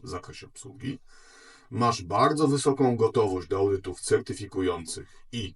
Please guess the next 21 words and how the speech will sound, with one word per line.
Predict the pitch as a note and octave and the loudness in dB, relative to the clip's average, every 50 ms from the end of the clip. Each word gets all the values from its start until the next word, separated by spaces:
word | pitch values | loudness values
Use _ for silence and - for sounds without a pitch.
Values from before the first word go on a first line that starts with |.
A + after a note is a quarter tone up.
| - - - | -14 -16 -8
klientowskich, | - G#2+ C3 D3+ D3+ C3+ A#2+ A2+ - - - - - - - - B2 B2 A#2+ - - - - _ - - - - - - - _ - - | -4 -2 0 2 2 2 0 0 -4 -8 -8 -8 -12 -12 -12 -12 -12 -12 -12 -14 -20 -20 -20 _ -20 -20 -20 -20 -20 -20 -20 _ -18 -14
dwa | F2+ E2+ F2+ E2 G2 B2+ - - | -10 -10 -4 2 4 4 6 6
audyty | - D#3+ C3+ B2+ B2+ A#2+ - B2 | 4 2 2 2 0 0 0 0
wewnętrzne | G#2 A2 A#2+ A#2 A2+ A#2 B2 A#2 A2+ G#2 - - - - - - - - - | 2 4 2 2 2 2 2 2 2 0 -2 -6 -10 -12 -14 -16 -16 -16 -8
lub | - G#2+ C3 B2+ - - - - - | -2 0 0 0 0 -6 -14 -14 -12
dostawców | - F2 F#2 A#2 B2 - - - - G#2+ - - - - - - - - - - - | -8 -2 -2 0 0 -2 -2 0 0 0 0 -2 -6 -12 -14 -14 -18 -20 -20 -20 -20
w | - - - - | -20 -16 -12 -8
miesiącu, | F2+ G#2 C#3+ C#3 - - F2+ F2 D#2+ - - - - - - - - - - - - - - - - - | -4 -2 -2 -2 -2 -4 -8 -8 -8 -12 -10 -8 -6 -6 -6 -8 -10 -18 -20 -20 -20 -20 -20 -20 -12 -6
szkolenia | - - - - C#3 C3 C#3 D#3 E3+ F3 E3+ | -2 -2 0 4 4 6 6 6 4 2 2
dla | D3+ D3+ D3 | 4 4 2
pracowników | - C3+ B2 A#2 A2+ - A2 G2 F#2+ G2+ G2 F#2+ - - - - - - - | 4 4 2 2 2 2 0 0 0 -2 -4 -4 -6 -10 -16 -18 -18 -20 -16
w | - - | -12 -8
zakładzie | - - A#2+ B2 C3 - - B2 C3 B2 A#2 G#2+ - - - | -4 0 2 2 2 2 4 4 6 6 6 4 2 -2 -8
dwa | - - - - B2 A#2+ | -10 -8 -4 0 2 4
razy | C3 C#3 C3+ C3+ C3+ | 4 4 4 2 2
w | A#2+ A2 | 2 2
roku, | G2 F2 - - - - - - - - - - - - - - - - - - - - - | 0 0 -2 -4 -6 -6 -4 -4 -6 -6 -10 -16 -20 -20 -20 -20 -20 -20 -20 -20 -20 -16 -12
weryfikacja | G#2 G2+ F#2+ G#2 A2+ C3 D#3 E3 - - - - D3+ C3+ - C#3+ - | -8 -4 2 4 4 4 4 2 0 -4 0 2 2 2 2 0 0
skuteczności | - - C3+ - C3+ B2+ - - A#2+ A#2 - - G#2 F#2+ | 0 -2 -2 0 0 0 2 2 0 0 0 -2 -6 -8
systemu | - G2+ - - A2+ G#2 G#2 G2 | -6 -6 -2 -2 -2 -2 -2 -2
hacap | - G#2+ G#2+ - G#2 F#2+ | -2 -2 -2 0 -2 -4